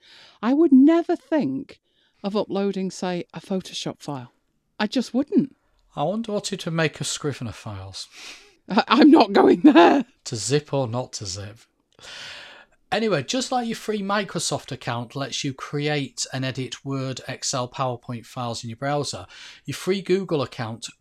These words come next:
Speaker 2: comes with the ability to create and edit Google Documents, Google Spreadsheets, and Google Presentations within a browser via the Google Docs, the Google Sheets, and the Google Slides browser-based apps. So it is very, very similar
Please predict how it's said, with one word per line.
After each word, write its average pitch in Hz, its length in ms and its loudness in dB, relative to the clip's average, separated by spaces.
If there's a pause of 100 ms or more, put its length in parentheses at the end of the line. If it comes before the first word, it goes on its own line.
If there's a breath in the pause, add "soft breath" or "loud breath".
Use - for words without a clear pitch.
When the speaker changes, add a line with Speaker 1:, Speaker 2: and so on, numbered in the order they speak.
(160)
Speaker 2:
comes 151 360 -4
with 147 140 -8
the - 80 -6
ability 131 480 -8
to - 160 -10
create 131 420 -6
and 127 100 -6
edit 120 360 -10
Google 117 320 -10
Documents, 131 600 -8
Google 113 280 -14
Spreadsheets, - 600 -10
and 113 120 -16
Google 113 260 -14
Presentations 113 840 -8 (460 loud breath)
within 127 380 0
a 160 40 -2
browser 135 600 -4 (160)
via 123 280 -2
the 123 100 -6
Google 160 360 -2
Docs, - 540 -8
the 120 100 -14
Google 139 300 -4
Sheets, - 640 -6
and 123 100 -8
the 123 60 -10
Google 131 280 -12
Slides 127 680 -6 (240 soft breath)
browser-based 117 580 -6
apps. - 500 -6 (680 loud breath)
So 147 180 -4
it 143 260 -10
is 190 140 -8
very, 120 240 -10
very 104 240 -12
similar 117 460 -10